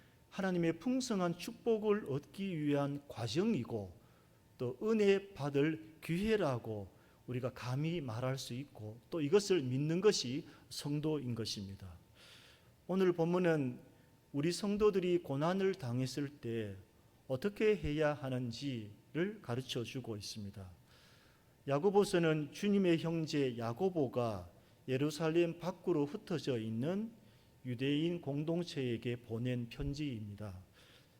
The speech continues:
야고보는 제일 먼저 흩어져서 믿음으로 많은 시련을 당하고 있는 성도들에게 "시험을 만나거든 온전히 기쁘게 여기라."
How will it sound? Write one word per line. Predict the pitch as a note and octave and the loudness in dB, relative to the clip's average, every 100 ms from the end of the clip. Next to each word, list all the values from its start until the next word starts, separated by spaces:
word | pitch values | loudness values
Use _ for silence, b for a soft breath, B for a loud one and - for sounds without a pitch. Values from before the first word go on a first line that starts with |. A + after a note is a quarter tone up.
| b b | b b
야고보는 | C3+ D3+ G3+ G3+ F#3 | -4 0 2 2 0
제일 | - C3+ D#3+ | -2 -4 -2
먼저 | G#3 E3 D#3 D#3 F3 C3 - - B B B B | 2 2 2 2 4 2 -2 -14 B B B B
흩어져서 | - B3+ A3+ F#3+ E3+ D#3 D#3+ C#3+ | -6 -2 2 4 4 4 2 2
믿음으로 | D3 G#3+ G#3 F#3 F3 E3+ F3 E3 | 0 4 4 6 6 6 6 2
많은 | A2 A#2+ E3 F#3 | -2 0 2 2
시련을 | F3 A3+ G#3+ A3 G#3+ G3+ | 0 -2 4 4 6 2
당하고 | D#3 C3 D3 D3 C3 | 0 0 -2 0 0
있는 | A#2+ B2+ C3+ B2+ | 0 0 0 -2
성도들에게 | B2+ E3+ E3 D#3+ C3 A2 G2 B2 G#2+ F#2+ - b b b b | -4 -6 -2 -2 -2 -4 -4 -4 -4 -6 -14 b b b b
"시험을 | - - A3+ G#3 F3+ F3+ F#3+ G3 | -4 0 4 4 4 4 2 0
만나거든 | B2 C3+ D3 C#3+ C3 A#2 B2 A#2+ A#2 - | -2 -2 0 0 -2 -4 -2 -2 -4 -2
온전히 | D#3 A3 G#3 A#3+ A#3 F#3+ | 0 0 0 -2 -4 -8
기쁘게 | - C#3+ - C#4 A#3 G#3+ G#3+ F#3+ | -8 -12 -6 -6 -2 -2 -2 -2
여기라." | B2+ A#2+ A2 G2+ F2+ | -4 -4 -6 -8 -12